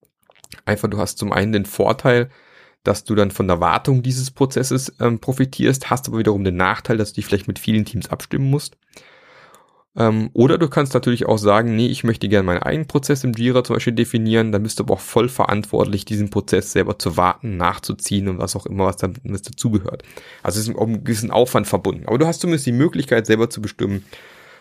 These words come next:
ähm, wie du den Prozess für dich definierst. Und das Gleiche auch fürs Tooling. Also hast du beim Tooling gewisse Freiheiten, die du haben kannst,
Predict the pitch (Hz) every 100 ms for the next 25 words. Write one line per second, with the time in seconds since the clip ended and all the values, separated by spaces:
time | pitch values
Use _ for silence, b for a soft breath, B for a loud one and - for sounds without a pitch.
0 | B 110 104 98 92 B B _ 107 107
1 | 104 104 107 107 - 98 - - 110 120
2 | 131 131 _ _ _ _ _ _ _ _
3 | - B B B 104 101 - 117 - -
4 | - - 127 117 92 87 92 95 104 101
5 | 98 - 131 127 110 101 101 98 - -
6 | 117 123 - 113 113 107 104 101 101 104
7 | 98